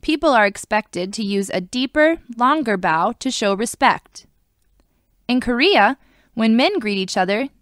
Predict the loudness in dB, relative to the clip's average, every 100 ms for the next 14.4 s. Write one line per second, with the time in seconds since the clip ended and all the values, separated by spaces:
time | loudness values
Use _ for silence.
0 | -4 -2 2 4 6 4 2 0 0 -2
1 | 0 0 0 -4 -10 _ _ _ _ _
2 | _ -4 -2 0 0 2 2 2 4 4
3 | 6 4 4 -2 0 -4 -4 -6 -6 -10
4 | -12 -20 _ _ _ _ _ _ _ 0
5 | 0 2 0 0 0 2 4 4 2 -4
6 | _ _ -6 0 2 2 2 2 0 0
7 | 0 2 2 0 -2 -2 -2 2 0 0
8 | -2 -2 -2 0 2 0 0 -4 -8 _
9 | _ _ -4 0 0 2 2 2 2 0
10 | 0 0 0 0 0 -4 -14 -18 _ _
11 | 0 2 2 0 -2 -4 -4 -6 -6 -12
12 | _ _ _ _ _ _ _ _ _ _
13 | _ _ -4 0 2 2 2 0 -4 -2
14 | 0 -2 -6